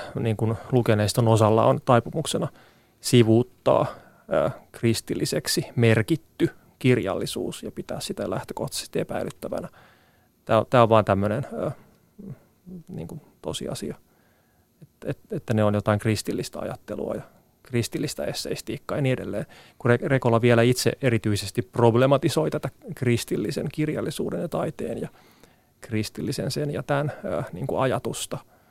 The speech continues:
et sieltä löytyisi nimenomaan, ö,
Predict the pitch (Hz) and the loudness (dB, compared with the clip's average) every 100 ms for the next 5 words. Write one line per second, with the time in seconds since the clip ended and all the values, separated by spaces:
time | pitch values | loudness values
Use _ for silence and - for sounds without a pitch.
0 | _ _ _ _ _ _ 233 - - - | _ _ _ _ _ _ -16 -14 -8 -2
1 | 113 117 110 113 117 107 101 98 104 - | 2 4 2 2 2 4 4 2 0 -2
2 | _ _ _ _ _ _ _ - - 95 | _ _ _ _ _ _ _ -20 -16 -12
3 | 90 87 - 85 160 202 | -12 -12 -16 -12 -10 -8